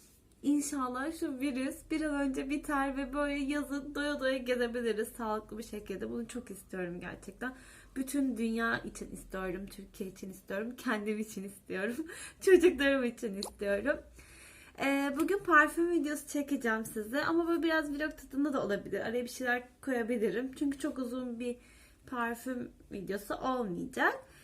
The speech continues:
Ee, ben şimdi burada kapatıyorum. Sonra devam edeceğiz.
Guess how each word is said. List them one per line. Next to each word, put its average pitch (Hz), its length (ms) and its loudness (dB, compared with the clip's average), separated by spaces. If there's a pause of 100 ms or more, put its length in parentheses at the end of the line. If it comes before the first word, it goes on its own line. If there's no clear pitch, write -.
(360)
Ee, 247 880 -2 (540)
ben 330 200 8
şimdi 302 380 0
burada 240 260 0
kapatıyorum. 392 800 2
Sonra 320 420 2
devam 277 320 2
edeceğiz. 220 500 -2